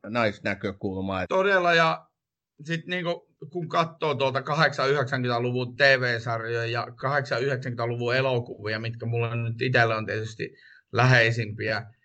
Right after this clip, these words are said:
Speaker 2: niin montako siellä on semmoista tuotosta, missä naisella ei ole oikeastaan mitään muuta roolia kuin vilahtaa ruudussa johonkin matkalla keittiöön.
Speaker 1: Mm,
Speaker 2: Et siis
Speaker 1: niin.
Speaker 2: niinku,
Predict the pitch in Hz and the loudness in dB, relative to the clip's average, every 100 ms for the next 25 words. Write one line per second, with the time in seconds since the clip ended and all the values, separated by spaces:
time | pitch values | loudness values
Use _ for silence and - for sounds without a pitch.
0 | _ - 117 117 120 - _ _ - 170 | _ -4 -2 -2 -4 -16 _ _ -10 -4
1 | 220 202 151 139 139 131 131 131 127 127 | -2 0 0 4 4 2 0 -4 -6 -4
2 | 165 165 127 113 113 - 110 - _ _ | 2 4 2 0 -8 -6 -8 -8 _ _
3 | _ - 117 - - - - _ _ _ | _ -6 -6 0 0 0 -10 _ _ _
4 | _ _ - 139 165 165 143 131 120 120 | _ _ -10 0 4 4 4 2 2 2
5 | 123 123 127 127 - 131 131 139 131 123 | 2 2 0 -2 0 2 2 2 2 2
6 | 120 123 127 127 117 110 104 107 _ _ | 0 0 2 2 2 0 -2 -6 _ _
7 | - 139 156 127 117 - 110 - - 131 | -2 4 6 6 4 -2 -2 -4 -4 -2
8 | 139 143 127 113 117 - 95 113 113 113 | 0 0 0 -2 -4 -2 0 2 2 0
9 | 117 - 139 131 - 113 104 104 - 120 | -2 2 2 2 -2 -2 -2 0 4 4
10 | 107 - _ - 87 87 - _ _ _ | 2 -8 _ -16 -14 -16 -18 _ _ _
11 | - 120 139 156 175 170 147 147 - | -12 -2 2 4 4 4 4 2 0